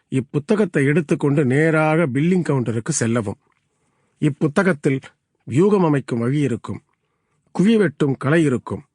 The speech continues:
தற்காத்து கொள்ளும் திட்டம் இருக்கும், பகையை பந்தாடும் பாதையும் இருக்கும். இன்னொரு முக்கியமான விஷயம்,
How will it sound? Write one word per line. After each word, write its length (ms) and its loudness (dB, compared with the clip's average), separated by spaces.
தற்காத்து 540 0
கொள்ளும் 340 0
திட்டம் 380 0
இருக்கும், 400 -4
பகையை 480 2
பந்தாடும் 560 0
பாதையும் 520 0
இருக்கும். 400 -6
இன்னொரு 340 2
முக்கியமான 440 0
விஷயம், 360 -6